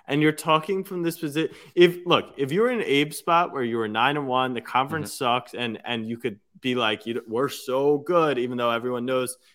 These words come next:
Speaker 1: you're not, like, that good, that would be fine.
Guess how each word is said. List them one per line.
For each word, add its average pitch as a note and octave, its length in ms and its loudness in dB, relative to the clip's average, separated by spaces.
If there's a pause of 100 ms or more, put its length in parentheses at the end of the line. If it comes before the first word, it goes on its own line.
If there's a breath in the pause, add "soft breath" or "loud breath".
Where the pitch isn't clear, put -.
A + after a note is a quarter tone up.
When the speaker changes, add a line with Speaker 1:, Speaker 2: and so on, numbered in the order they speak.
(100)
Speaker 1:
you're B2+ 100 -6
not, B2+ 280 0
like, A2 180 -4 (160)
that A2+ 280 -2 (200)
good, G#3+ 420 2 (800)
that D3 240 4
would C#3 120 0
be B2+ 80 -4
fine. A#2+ 280 -2